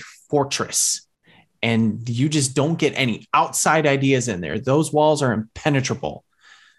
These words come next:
Maybe just lower the, uh, the drawbridge a little bit. Let some, let some other voices in,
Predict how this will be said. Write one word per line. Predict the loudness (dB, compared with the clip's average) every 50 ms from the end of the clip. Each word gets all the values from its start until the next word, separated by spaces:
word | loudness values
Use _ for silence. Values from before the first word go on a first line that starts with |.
| _ _ 0
Maybe | 2 4 4 4 4 4 2
just | 0 -4 -2 0 0 2 0 0 -2 -4
lower | -2 2 4 6 6 6 6 6
the, | 6 4 4 4 4 4
uh, | 6 6 6 4 4 2 0 -2 -6 -6
the | -2 0 0 0
drawbridge | 2 2 2 4 4 2 2 2 2 2 2
a | 0 0 2
little | 2 2
bit. | 2 2 2 0 0 0
Let | -2 -2 -2 -2
some, | 0 2 2 4 4 2 0 -2 _ _ -20 -20 -12 -8
let | -6 -4
some | -2 -2 0 0
other | 2 2 4 4 4 4 4
voices | 2 2 2 2 2 2 2 2 0 2 2
in, | 2 2 2 0 -2 -8